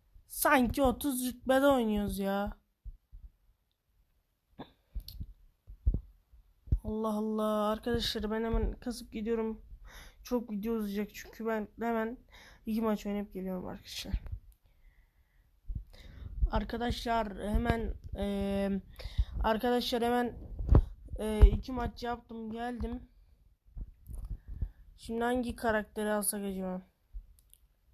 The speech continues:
Eee, hemen bir tane karakter seçelim.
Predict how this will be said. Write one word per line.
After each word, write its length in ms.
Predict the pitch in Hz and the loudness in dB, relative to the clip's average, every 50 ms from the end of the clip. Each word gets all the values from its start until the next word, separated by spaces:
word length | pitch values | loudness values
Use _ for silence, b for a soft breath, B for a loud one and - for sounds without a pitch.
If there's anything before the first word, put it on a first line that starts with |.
| _ _ _ _ _ _ _ _ _ _ _ _ _ _ _ _ _ _ _ | _ _ _ _ _ _ _ _ _ _ _ _ _ _ _ _ _ _ _
Eee, 380 | 202 202 202 196 196 196 196 202 208 | -8 -6 -4 -4 -4 -4 -4 -4 -4
hemen 300 | 214 220 226 220 220 208 | -4 -4 -4 -6 -6 -8
bir 80 | 208 | -8
tane 260 | - - 233 233 220 208 | -8 -8 -6 -6 -6 -6
karakter 560 | - 208 202 208 202 - - - 240 233 226 | -6 -8 -8 -8 -8 -8 -8 -8 -8 -8 -8
seçelim. 580 | 226 - 220 208 - - 202 185 196 214 214 | -8 -8 -8 -10 -10 -10 -10 -8 -8 -10 -12